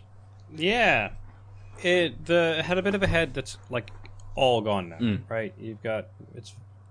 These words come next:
Speaker 1: slight lacing. It's quite thin. I think it's a four point eight percent stout,
Speaker 2: Mm-hmm.
Speaker 1: so it's not surprising that nothing clings. Um, it has a, uh, a boozy, uh, boozier nose, which I think is actually just the, um,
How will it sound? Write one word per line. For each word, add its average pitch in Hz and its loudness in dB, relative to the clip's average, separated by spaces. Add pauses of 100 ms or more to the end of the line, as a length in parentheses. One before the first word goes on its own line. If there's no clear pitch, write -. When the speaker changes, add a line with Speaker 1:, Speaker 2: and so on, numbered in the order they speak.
(560)
Speaker 1:
slight 127 -4
lacing. 113 -4
It's 107 -10
quite - -4
thin. 151 -4
I - -10
think 143 -12
it's - -16
a 139 -14
four 151 -4
point 147 -4
eight 147 -6
percent - -4
stout, 151 2
Speaker 2:
Mm-hmm. 139 2
Speaker 1:
so 127 -6
it's 120 -12
not - -12
surprising 120 -6
that 104 -10
nothing 110 -10
clings. 107 -12
Um, 101 -10 (1040)
it 147 2
has 170 6
a, 190 4 (120)
uh, 135 4
a 131 2
boozy, 127 -4 (560)
uh, 113 -4 (460)
boozier 139 0
nose, 120 0
which 127 -8
I - -6
think 160 -4
is 156 -8
actually 110 -6
just 107 -6
the, 104 -2
um, 92 -8